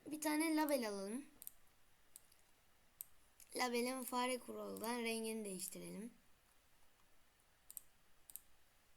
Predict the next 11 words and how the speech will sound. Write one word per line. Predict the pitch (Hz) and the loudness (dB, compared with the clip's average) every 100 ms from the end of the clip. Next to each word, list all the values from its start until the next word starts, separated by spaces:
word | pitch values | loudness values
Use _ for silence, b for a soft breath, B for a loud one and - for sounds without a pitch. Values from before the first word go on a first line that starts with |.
| - - | -12 -4
Labelin | 254 285 254 220 | 0 2 2 2
rengini | 240 240 202 180 | 2 2 0 -4
kırmızı | - 214 220 214 | -4 -2 0 2
yapalım. | 262 254 262 254 254 - - - - - - - - B B B B 240 | 2 0 -2 0 -2 -6 -20 -20 -20 -20 -20 -20 -20 B B B B 2
Ve | |
sonra | 240 277 269 254 | 4 4 2 0
buradan, | 262 254 269 302 - | 0 0 0 -2 -4
e, | 226 226 226 B B B B B - - - - - - | -2 -2 -4 B B B B B -20 -20 -20 -20 -18 -8
font | - 254 254 269 262 - 240 | -4 -2 0 -2 -4 -6 -2
bölümünden | 214 202 196 196 247 294 - | -2 -2 -4 -2 -2 -4 -8
hemen | - 220 226 | -6 -2 -2